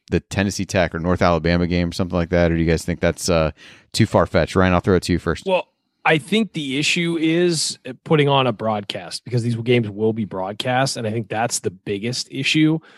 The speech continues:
Speaker 2: Uh, secondly, I mean, if they practice at Assembly Hall, it's kind of a home court advantage to get to play there as well. I agree it would be very cool. I'm just wondering if the program would even consider it because of the built-in advantages of play-, of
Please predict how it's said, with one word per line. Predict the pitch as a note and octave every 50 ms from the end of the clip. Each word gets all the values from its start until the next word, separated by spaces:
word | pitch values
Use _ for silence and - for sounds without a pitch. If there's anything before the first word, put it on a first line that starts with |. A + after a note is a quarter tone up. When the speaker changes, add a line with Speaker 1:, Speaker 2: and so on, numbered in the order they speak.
| _ _ _
Speaker 2:
Uh, | - A#2+ A#2+ A#2 -
secondly, | - - - G#3+ A#3+ - C4 G3 C#3 B2 A#2 A2+ A#2+ C#3
I | C#3 C3+
mean, | C3+ C3
if | B2+ A#2+
they | - C#3+
practice | B2+ - - - D3+ F#3 - - D#3 B2+ A#2+ - - - - - _ _ _ _ _ -
at | B2 B2
Assembly | A#2 - - D#3+ D3 A#2+ G#2+ F#2+
Hall, | F#2+ G#2 C#3 D#3 C#3 A#2+ A2+ A2 G#2+ G#2
it's | G2 - -
kind | - - C#3+ D#3 D3+
of | C3 A#2+
a | B2 A#2 A2 G#2 G2+ F#2+ F#2+ - _ _ -
home | - - C3+ C3 A#2+
court | - - C#3 B2+ A#2+ A#2
advantage | G#2 F2 G2 A2+ A#2+ B2+ A#2+ A2 G2 F#2+ F2+ F2+ - - - - _ _ _
to | -
get | A2+ G#2+
to | - -
play | - - - C#3+ C3+ C3+ C3+ B2+
there | A#2 G#2 G2 F#2+
as | F#2 F#2+ G#2
well. | G2+ A2 B2+ A2+ G2+ G2+
I | G2+ D3+ F3+
agree | G#3 E3 C#3 D#3 A3 A3
it | E3+
would | C#3+ C3+
be | C#3 D3+
very | C3 A2+ C#3 D#3 E3 D#3 C3+ A2 -
cool. | - - D#3 F3 D#3 B2+ A2 G2+ G2+ G2+ - - _ _ _ -
I'm | C3+ D#3
just | D3+ D3 -
wondering | D3 D3+ D#3 D3+
if | C#3
the | - B2
program | - - D3 C#3 B2+ C3+ B2+ B2
would | B2 A#2+
even | A#2+ A2+ A2+ G#2+
consider | G2 - - G#2 G2+ - - C3+ B2+ A#2+ A#2
it | A2+ G#2 - _
because | B2 A#2 - B2 C3 C3 B2+
of | B2 A2
the | A2+ G2+
built-in | - C3 A#2+ A#2+ - C3+ B2 A#2+
advantages | A2 F#2 G#2 A2+ A#2 A#2 A#2 G#2 - G2+ F#2+
of | G2+ F#2+ _
play-, | - - B2+ C3 C3 B2+
of | - A#2